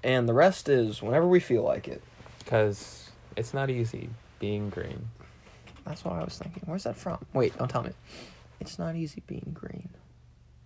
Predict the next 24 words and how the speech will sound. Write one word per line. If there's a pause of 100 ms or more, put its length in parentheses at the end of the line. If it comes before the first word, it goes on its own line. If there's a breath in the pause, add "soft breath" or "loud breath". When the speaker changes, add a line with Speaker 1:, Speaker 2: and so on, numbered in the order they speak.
(120)
Speaker 2:
I,
you
know,
you
know. (560)
I
know,
you
know,
you
know. (160)
Speaker 1:
Is
it
the
Grinch? (200)
Speaker 2:
No. (300 loud breath)
Speaker 1:
It's
not
easy
being, (220)
<gasps>
Kermit.
Speaker 2:
Yes.
Speaker 1:
Yeah.